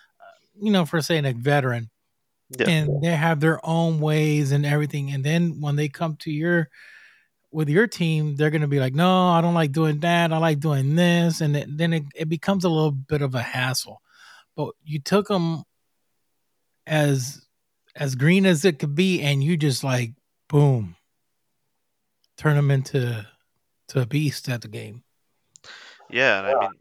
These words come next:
Speaker 2: like, he's taught us a lot as well, because it, like, I was talking with Joris about this, like, it's so nice to have someone that's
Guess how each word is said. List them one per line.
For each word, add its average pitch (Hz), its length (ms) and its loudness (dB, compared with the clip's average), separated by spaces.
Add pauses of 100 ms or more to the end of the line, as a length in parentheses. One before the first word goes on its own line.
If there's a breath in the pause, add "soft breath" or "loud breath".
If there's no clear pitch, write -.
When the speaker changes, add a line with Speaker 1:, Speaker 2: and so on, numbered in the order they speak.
Speaker 2:
like, 107 160 -4
he's - 220 -8
taught 98 200 -2
us 104 160 -2
a 101 60 -6
lot 95 200 -4
as 101 140 -10
well, 98 160 -2
because 95 400 -6 (160)
it, - 300 -2 (460)
like, 101 100 -4
I 98 40 0
was 98 100 -4
talking 107 300 -4
with 95 160 -12
Joris 101 320 -4
about 90 260 -6
this, - 240 -10
like, - 140 -8
it's - 240 -8
so 127 200 -2
nice 107 300 -8
to 107 80 -2
have 101 120 0
someone 98 340 -8
that's - 400 -10